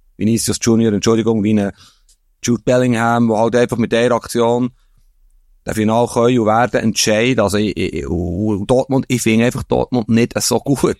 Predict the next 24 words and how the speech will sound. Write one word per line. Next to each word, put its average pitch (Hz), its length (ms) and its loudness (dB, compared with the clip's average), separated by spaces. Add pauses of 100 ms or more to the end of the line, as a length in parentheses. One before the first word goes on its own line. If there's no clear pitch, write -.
ähm, 95 320 0
so, - 140 -6 (520)
so - 140 -4
blöd 120 260 2
wie 131 60 2
es - 120 -4
tönt. 127 440 0
Und 107 320 2 (880)
ich, 156 240 -4 (200)
ich 127 100 -4
kann 135 120 0
mir 143 80 2
nicht 151 160 0
vorstellen, 131 540 0
dass 113 160 -2
Real 123 280 2
Madrid, 117 440 -2
wo 113 80 2
ja 117 220 2
immer 131 320 2
wegen 117 440 -2
gewinnt, 117 400 0
auch 104 80 0
gegen 101 300 -4